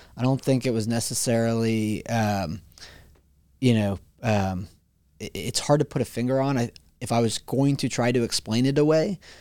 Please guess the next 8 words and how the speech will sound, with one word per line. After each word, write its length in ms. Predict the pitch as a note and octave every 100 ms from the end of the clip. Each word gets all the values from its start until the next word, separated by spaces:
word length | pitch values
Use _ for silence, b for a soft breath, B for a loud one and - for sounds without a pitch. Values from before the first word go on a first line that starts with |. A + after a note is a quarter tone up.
| B -
um, 300 | C3 A#2 A2
it 120 | C#3+
was 560 | B2+ B2 B2 A#2 G#2+ - B B _
kind 160 | - A#2+
of 140 | G#2+ - _
connecting 840 | - C#3 C3+ C#3+ - D3+ D3 C#3 - _ _ _ - - _ _
something 720 | - - C3 B2 C3 B2 A#2+
that, 240 | A2+ A2